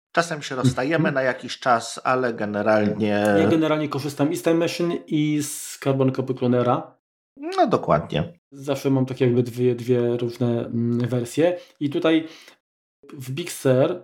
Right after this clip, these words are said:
Speaker 2: przynajmniej zgodnie tutaj z tym, co Apple pisze, mm, w końcu wspierane są, y, jako, jako nośniki, jako pa-, pamięć zewnętrzna, wolumeny sformatowane w, y, A P F S-ie.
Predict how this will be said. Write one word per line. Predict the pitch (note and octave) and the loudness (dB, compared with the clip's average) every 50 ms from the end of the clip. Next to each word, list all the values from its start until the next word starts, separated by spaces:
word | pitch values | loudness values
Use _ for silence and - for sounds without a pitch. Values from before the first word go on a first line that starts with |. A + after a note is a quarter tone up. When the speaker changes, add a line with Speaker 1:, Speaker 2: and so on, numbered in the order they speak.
| _ | _
Speaker 2:
przynajmniej | - - - B2 B2 B2 B2 A#2+ | -14 -6 -4 -4 -2 0 -2 -2
zgodnie | A#2+ - - - B2 A#2+ A#2+ A#2+ | -4 -6 -2 0 0 0 0 -2
tutaj | A#2+ - - A#2 A2 | -4 -2 -2 -2 -2
z | - | -2
tym, | - - A#2 | -4 -6 -4
co | A#2 - A#2+ A2+ - | 0 2 2 2 0
Apple | - - - | -2 -12 -16
pisze, | - - - - - - - - - _ _ _ _ _ _ _ _ - | -14 -8 -4 -4 -4 -4 -6 -14 -20 _ _ _ _ _ _ _ _ -8
mm, | C#3+ C#3+ C#3 C3 C3 B2+ | -4 0 2 2 2 0
w | B2+ - - - | -2 -10 -12 -4
końcu | - F3+ F3+ F3+ F3+ - - E3+ E3 D#3+ D#3 | -2 0 0 0 -2 -2 0 2 2 2 2
wspierane | - - - - - C#3 C3+ C#3+ D3 D3+ D3+ D3 | -2 -8 -12 -4 -2 -2 0 0 0 0 -2 -4
są, | C#3 - - D3 C#3 C#3 C3+ C3+ C3+ | -4 -4 -2 0 2 2 2 2 2
y, | C#3 - G#2 C3+ C3+ C3 - - | 0 -2 -2 -4 -4 -4 -4 -4
jako, | D#3+ D3+ D3+ D3 D3 - D3+ C#3+ C#3 C#3 C#3 C#3 - - _ - | 0 2 2 2 0 0 0 2 2 2 0 -2 -8 -18 _ -4
jako | - C3+ C3+ - C#3 | -4 -4 0 0 2
nośniki, | C3 C#3 C3+ C3+ - D3 C#3+ C#3+ - C#3 C3+ | 2 2 0 0 -2 -4 -4 0 2 4 4
jako | C3+ C3+ C3 C#3 C3 | 4 4 4 2 2
pa-, | C#3 C3+ C3+ | 2 0 0
pamięć | C#3 D#3+ D#3 D#3 C3 | 0 0 0 0 -2
zewnętrzna, | C#3 C#3+ B2 D#3 G3+ G#3+ G#3 - - D#3+ D#3 D3 | -2 -2 0 0 0 0 0 -2 0 0 0 0
wolumeny | C#3 D#3+ E3 D#3+ D3+ D3+ D3+ D3 C#3+ C#3+ C#3 C#3 | 0 0 0 0 0 0 0 0 0 2 0 0
sformatowane | C3+ - C#3+ C3+ C3 B2+ B2+ C3 A#2+ B2 B2+ B2 A#2+ A#2+ A#2+ A#2 | 0 -2 0 0 0 0 0 0 0 2 2 2 2 0 -2 -2
w, | - - - - - - | -4 -8 -20 -16 -8 -4
y, | C3 A#2 A#2 A#2+ B2 | 0 2 2 2 2
A | A#2+ | 0
P | - B2 A#2 | 0 -2 -2
F | - - | -2 -2
S-ie. | - - - - - | -4 -6 -8 -10 -16